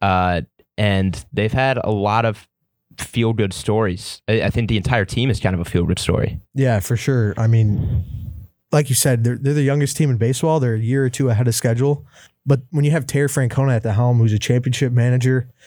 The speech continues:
Speaker 2: got championship experience, and he's kind of had a, a lot of health issues lately, so he's another reason why they're a feel-good story. Like you said with the Rays, you look at their roster, and outside of, like, Shane Bieber and Jose Ramirez, you're kind of,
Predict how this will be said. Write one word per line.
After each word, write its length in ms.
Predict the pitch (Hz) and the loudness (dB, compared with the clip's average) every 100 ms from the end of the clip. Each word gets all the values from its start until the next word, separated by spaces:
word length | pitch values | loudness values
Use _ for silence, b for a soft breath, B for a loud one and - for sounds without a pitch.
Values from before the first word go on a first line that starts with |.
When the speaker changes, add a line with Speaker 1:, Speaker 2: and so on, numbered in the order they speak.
| B B - | B B -4
Speaker 2:
got 180 | 135 | -4
championship 500 | 113 135 131 135 135 | 0 0 0 0 0
experience, 840 | 117 - - 127 127 127 - - - - | 0 -2 -2 2 2 2 0 -4 -6 -4
and 80 | 127 | 2
he's 200 | 147 160 | 2 2
kind 180 | 170 151 | 0 0
of 60 | |
had 140 | 135 131 | 2 2
a, 160 | 117 - b b b b | 0 -4 b b b b
a 40 | 139 | 0
lot 140 | 135 | 0
of 60 | 127 | 2
health 280 | 127 139 143 | 0 0 0
issues 300 | 131 147 131 | 0 0 0
lately, 320 | 147 143 147 | 0 0 0
so 160 | 139 127 | 2 2
he's 160 | 135 | 2
another 280 | 135 131 127 | 2 2 2
reason 300 | 117 131 123 120 | 2 2 2 2
why 160 | 120 | 2
they're 120 | 127 | 2
a 60 | 120 | 0
feel-good 380 | - 131 123 120 | 0 0 0 0
story. 460 | - 127 131 127 123 b b _ | 0 0 2 0 -4 b b _
Like 160 | 175 170 | -2 0
you 60 | |
said 140 | 160 165 | 0 0
with 120 | 143 | 0
the 80 | 123 | 0
Rays, 300 | 135 151 120 | 0 2 2
you 80 | 123 | 2
look 120 | 123 | 0
at 100 | 123 | 0
their 100 | 117 | 0
roster, 500 | 123 131 - 120 113 | 2 0 0 0 0
and 80 | 113 | 2
outside 380 | 123 - 135 117 | 0 2 0 2
of, 200 | 107 - B B B B B _ | -2 -6 B B B B B _
like, 180 | 131 113 | -2 0
Shane 300 | - 135 127 | 0 0 2
Bieber 480 | 123 123 120 113 113 - | 2 2 2 2 0 -2
and 260 | 127 110 98 | 0 0 0
Jose 280 | 127 123 117 | 2 2 2
Ramirez, 540 | 113 110 123 110 98 | 2 2 2 2 0
you're 80 | 110 | 0
kind 180 | 117 113 | 0 2
of, 180 | 110 | 0